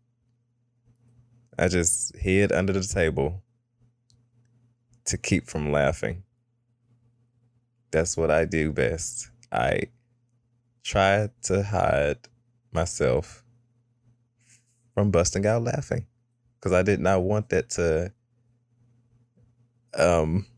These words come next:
I don't want to be entangled in that little tussle.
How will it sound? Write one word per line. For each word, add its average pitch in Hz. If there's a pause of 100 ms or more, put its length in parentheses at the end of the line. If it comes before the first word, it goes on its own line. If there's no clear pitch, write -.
(200)
I 90
don't 98
want 92
to -
be 80
entangled 80
in 76
that 76
little 73
tussle. 80